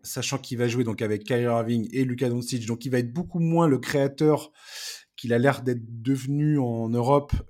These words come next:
euh, et donc il va retourner sur des, sur un rôle de spot-up, de, de, voilà, de joueur qui va prendre un peu la, la balle, euh, mais, mais grosso modo, il l'aura pas souvent quand même dans les mains.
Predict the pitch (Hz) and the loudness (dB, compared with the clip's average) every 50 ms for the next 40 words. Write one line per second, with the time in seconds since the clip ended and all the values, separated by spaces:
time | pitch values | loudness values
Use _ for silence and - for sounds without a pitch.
0 | _ - 110 113 113 110 107 107 107 107 104 110 - - 113 117 110 104 120 123 | _ -14 -12 -10 -10 -8 -8 -8 -8 -10 -10 -12 -14 -10 -8 -6 -4 -2 -4 -4
1 | 123 - 135 120 123 131 131 131 127 - - 123 117 110 113 110 107 107 107 107 | -4 -6 -6 -4 0 0 2 0 0 -2 -6 -8 -10 -8 -8 -6 -6 -4 -4 -4
2 | 104 101 104 - - - - - - - - - - - - - - - - - | -4 -6 -8 -12 -20 -20 -20 -18 -16 -16 -14 -14 -14 -14 -14 -16 -16 -16 -16 -18
3 | - - - 131 123 - - 143 127 135 139 135 127 143 139 131 135 131 - - | -18 -10 -6 -6 -4 0 2 4 6 6 6 8 8 6 6 6 4 2 2 2
4 | - 143 143 135 - 160 156 156 165 165 165 131 117 127 127 131 131 127 127 131 | 4 4 4 6 8 8 10 10 10 8 6 2 0 2 4 4 6 6 4 4
5 | 123 123 127 123 127 123 120 127 127 127 143 143 127 117 104 110 127 131 127 127 | 4 2 2 2 2 2 2 2 2 2 2 2 2 0 0 0 0 -2 -2 -4
6 | - - - 120 110 117 117 120 120 120 120 120 120 117 120 - - 135 127 131 | -12 -18 -14 -6 -2 2 4 4 6 6 6 4 4 2 -2 -4 -2 0 0 2
7 | 127 123 127 135 135 131 123 120 120 120 120 123 120 123 135 135 135 135 127 120 | 0 0 2 2 2 4 4 4 4 4 2 2 2 4 4 4 4 4 4 2
8 | 117 117 117 113 107 104 101 98 65 78 95 117 123 127 123 120 117 117 113 113 | 0 0 -2 -4 -6 -6 -8 -10 -12 -14 -14 -10 -6 -6 -4 -4 -2 -2 -2 -2
9 | 113 113 107 113 107 98 - _ _ _ - 123 120 - - 131 127 127 139 135 | -4 -4 -4 -4 -6 -6 -8 _ _ _ -12 -10 -10 -6 -4 -2 0 2 2 4
10 | 131 123 120 113 110 - 123 117 - - 131 143 139 - 135 131 127 127 120 117 | 4 2 2 0 0 -2 -2 -4 -2 0 0 0 0 0 0 -2 0 0 0 0
11 | 123 135 151 170 185 | 2 4 4 4 4